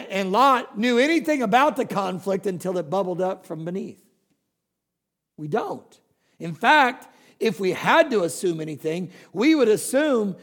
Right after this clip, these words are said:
that Abraham and Lot were just trying to manage a problem that they had very little to do with, except for the fact they owned the servants, they owned the cattle, and they owned the sheep, and they didn't have, the problem was what? There was not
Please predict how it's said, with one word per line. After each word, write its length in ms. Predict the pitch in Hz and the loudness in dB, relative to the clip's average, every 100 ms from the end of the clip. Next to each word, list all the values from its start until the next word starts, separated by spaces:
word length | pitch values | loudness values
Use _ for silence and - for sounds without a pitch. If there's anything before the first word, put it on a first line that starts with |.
| - | -10
that 140 | 170 180 | -2 2
Abraham 480 | 214 302 247 240 214 | 2 4 2 2 0
and 120 | 190 | 2
Lot 260 | 240 277 | 2 2
were 120 | 233 190 | 0 0
just 220 | 214 208 | -2 -2
trying 260 | 240 220 | -2 -2
to 60 | 196 | -2
manage 380 | 202 240 226 165 | -2 -2 -2 -4
a 60 | |
problem 500 | 175 214 254 277 190 - - | -6 -2 0 0 -4 -8 -14
that 140 | 151 131 | -12 -4
they 200 | 220 233 | 0 0
had 180 | 180 151 | -2 -2
very 280 | 190 202 | -2 -2
little 240 | 202 208 - | -2 -4 -4
to 120 | 208 | -8
do 240 | 170 247 | -4 -4
with, 300 | 208 127 123 - _ _ | -6 -8 -12 -20 _ _
except 560 | 170 156 - 294 330 320 | -10 -8 0 2 2 0
for 100 | 220 | -4
the 120 | 190 | -4
fact 440 | - 190 196 - - _ _ | -4 -4 -4 -6 -20 _ _
they 160 | 160 - | -6 -2
owned 340 | 196 240 254 | 0 0 0
the 80 | 240 | -2
servants, 640 | - 202 190 196 190 - _ - | -2 -2 -2 -4 -6 -14 _ -12
they 140 | 147 | -4
owned 320 | 170 226 247 | 0 2 2
the 60 | 254 | 0
cattle, 540 | - 185 180 180 175 - - | -2 -2 -2 -2 -6 -10 -14
and 140 | 135 | -10
they 100 | 143 | -6
owned 340 | 160 208 240 254 | -2 0 0 -2
the 60 | |
sheep, 480 | 208 - 190 185 - _ - | -6 -4 -4 -4 -10 _ -12
and 160 | 143 | -6
they 100 | 147 | -4
didn't 280 | 139 196 208 | -2 -2 -2
have, 280 | 170 180 165 | -2 -4 -4
the 80 | 170 | -6
problem 560 | - - 262 294 254 240 | -8 -8 -4 -2 -2 -4
was 180 | 208 | -6
what? 460 | 175 226 240 131 - _ _ _ | -4 -4 -2 -6 -14 _ _ _
There 100 | 156 | -10
was 180 | 151 147 | -8 -8
not 480 | 151 160 190 240 | -8 -6 -4 -6